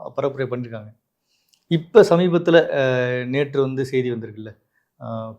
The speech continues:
கோவிஷீல்டு வந்து போட்டா பக்க விளைவுகள் வரும்னு சொல்லி அந்த நிறுவனமே வந்து லண்டன்ல ஒத்துக்கிட்டு இருந்திருக்காங்க. அஹ், இதை வந்து இந்த கோவிஷீல்டு போட்டுங்கன்னு இந்தியா, இந்திய அரசு, பாஜக வந்து,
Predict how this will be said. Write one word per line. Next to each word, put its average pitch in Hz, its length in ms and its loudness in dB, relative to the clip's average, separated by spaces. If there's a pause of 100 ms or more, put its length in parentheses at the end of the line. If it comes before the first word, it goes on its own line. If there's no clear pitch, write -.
கோவிஷீல்டு 151 520 0
வந்து 123 380 -6
போட்டா 131 560 -6 (260)
பக்க 131 280 2
விளைவுகள் 139 420 4
வரும்னு 123 220 -4
சொல்லி 139 380 -10 (260)
அந்த 143 260 2
நிறுவனமே 170 540 2
வந்து 147 280 -4 (580)
லண்டன்ல 120 300 -6
ஒத்துக்கிட்டு 113 360 -6
இருந்திருக்காங்க. 107 420 -18 (920)
அஹ், 139 560 -2
இதை 175 200 10
வந்து 196 260 6
இந்த 190 60 2
கோவிஷீல்டு 180 520 2
போட்டுங்கன்னு 170 420 0
இந்தியா, 180 560 6
இந்திய 160 280 2
அரசு, 135 580 0
பாஜக 139 280 0
வந்து, 131 480 -6